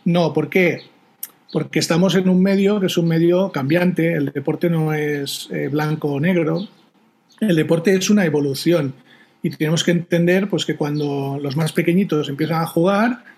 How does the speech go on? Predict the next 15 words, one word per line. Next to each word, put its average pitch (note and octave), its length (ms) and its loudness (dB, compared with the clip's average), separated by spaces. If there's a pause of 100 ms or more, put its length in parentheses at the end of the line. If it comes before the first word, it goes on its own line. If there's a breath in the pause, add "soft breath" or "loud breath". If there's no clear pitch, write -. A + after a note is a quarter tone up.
(480 loud breath)
pues D3+ 180 -4
ahí D3+ 200 0
hay F3+ 200 2
toda F3 160 0
una E3+ 140 0
serie E3 420 0
de C#3+ 400 -2 (220)
elementos D#3+ 720 0
psicológicos, E3+ 800 -4
pedagógicos E3+ 880 -2
que E3 120 -2
hay F3 140 2
que G3 140 0
dejar F3+ 520 0
fluir, G3+ 600 0